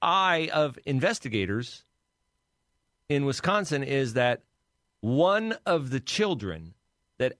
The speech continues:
Adam and his <coughs> husband adopted was the subject of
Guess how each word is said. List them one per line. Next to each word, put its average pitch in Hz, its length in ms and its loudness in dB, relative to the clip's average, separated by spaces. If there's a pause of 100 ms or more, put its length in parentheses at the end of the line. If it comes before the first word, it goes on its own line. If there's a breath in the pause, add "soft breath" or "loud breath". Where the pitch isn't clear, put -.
Adam 160 520 2
and 135 180 0
his 120 240 -2 (140)
<coughs> 156 640 -2
husband 113 520 0 (160)
adopted 127 580 -2 (1600)
was 120 240 0
the 127 100 -2
subject 135 680 -2 (180)
of 120 340 2